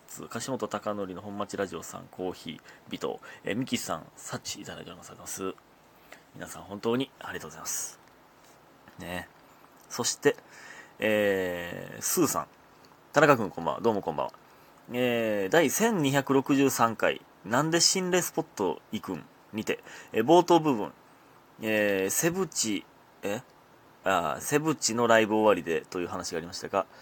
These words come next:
セブチのイントネーションが違いすぎて可愛かったのでお便りを送らせていただきます。セブチってだから、セブンティーンっていうケーポップのグループですよね。のライブがあって、みたいな話。あの、牛串のね、近くに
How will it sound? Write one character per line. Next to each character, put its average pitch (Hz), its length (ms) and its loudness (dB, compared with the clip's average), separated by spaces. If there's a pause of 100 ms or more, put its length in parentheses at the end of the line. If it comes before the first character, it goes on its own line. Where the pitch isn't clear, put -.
(180)
セ - 220 2
ブ 185 160 0
チ 135 240 0
の 123 140 4
イ 120 80 0
ン 123 100 -2
ト 143 100 2
ネ 143 100 4
ー - 20 4
シ 127 120 0
ョ - 20 -2
ン - 20 0
が 110 240 2
違 - 20 4
い - 20 4
す 113 80 -4
ぎ 101 60 -8
て 95 80 -6
可 104 140 -2
愛 104 100 2
か - 80 -4
っ - 40 -4
た 98 100 -6
の 101 80 -4
で 92 40 0
お 87 60 -2
便 90 160 0
り 82 60 -2
を - 20 0
送 80 140 -6
ら 82 80 -6
せ - 80 -16
て - 80 -14
い 82 40 -10
た 82 100 -2
だ - 60 -14
き - 80 -18
ま - 80 -16
す。 - 60 -16
セ 185 140 4
ブ 220 120 6
チ - 200 -2
っ - 20 -18
て - 100 -12
だ 98 120 -2
か 92 60 -2
ら、 82 40 -6
セ 214 200 6
ブ 240 140 4
ン 220 120 0
テ 226 100 -2
ィ 196 140 0
ー 135 60 0
ン - 20 -6
っ - 20 -6
て - 120 -6
い 101 40 0
う 101 60 -4
ケ 147 140 6
ー 151 40 0
ポ 151 80 -6
ッ - 40 -6
プ 95 180 -6
の 80 180 -6 (680)
グ 107 140 -4
ル 120 120 2
ー - 20 -2
プ - 140 -12
で 73 60 -10
す - 80 -20
よ - 80 -16
ね。 117 180 -14
の 123 240 0
ラ 113 120 10
イ 117 40 6
ブ 120 120 2
が 110 100 10
あ - 20 6
っ - 60 2
て、 104 240 -2
み 85 80 -8
た 78 80 -6
い - 20 -10
な - 60 -16
話。 - 360 -12 (640)
あ - 80 -10
の、 95 80 -6
牛 107 220 -2
串 117 180 -2
の 131 80 2
ね、 151 140 -4 (640)
近 - 220 0
く 98 100 -8
に 80 260 -10